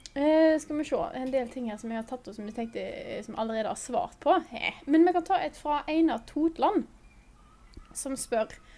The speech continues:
«Har dere vurdert å lage en månedlig spalte om spillene som medfølger i PlayStation Plus, Xbox Live Gold og liknende tjenester? Noen av spillene er fantastiske,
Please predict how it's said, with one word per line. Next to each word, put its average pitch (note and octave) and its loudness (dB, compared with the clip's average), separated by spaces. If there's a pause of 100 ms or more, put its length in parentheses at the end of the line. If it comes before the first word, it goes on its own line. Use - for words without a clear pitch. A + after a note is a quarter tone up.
(320)
«Har C4 8
dere D#4 0
vurdert D4 6
å - -6
lage C4+ 6
en A3+ 2
månedlig B3+ 2
spalte C4 0
om A#3+ -2
spillene G3+ 0
som A#3 -6
medfølger G#3 -4
i A#3 -2
PlayStation A#3 -2
Plus, - -6 (140)
Xbox G#3+ -8
Live G#3 0
Gold G#3+ 0
og A#3+ -6
liknende A3+ -6
tjenester? C4 0 (500)
Noen C#4+ 0
av B3 -2
spillene A#3+ 0
er A#3+ 2
fantastiske, A#3 0